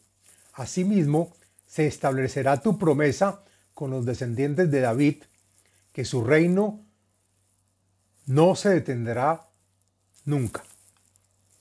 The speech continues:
Karati Brit Lib Hirei Nishbati Le David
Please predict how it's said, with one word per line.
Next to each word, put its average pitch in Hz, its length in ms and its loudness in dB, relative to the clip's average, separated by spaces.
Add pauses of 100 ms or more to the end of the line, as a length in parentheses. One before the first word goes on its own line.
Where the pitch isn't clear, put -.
(1080)
Karati 165 680 0
Brit 147 480 0 (1040)
Lib 147 340 -2 (1000)
Hirei 143 720 0 (1400)
Nishbati 147 1080 0 (500)
Le 143 140 -4
David 139 440 0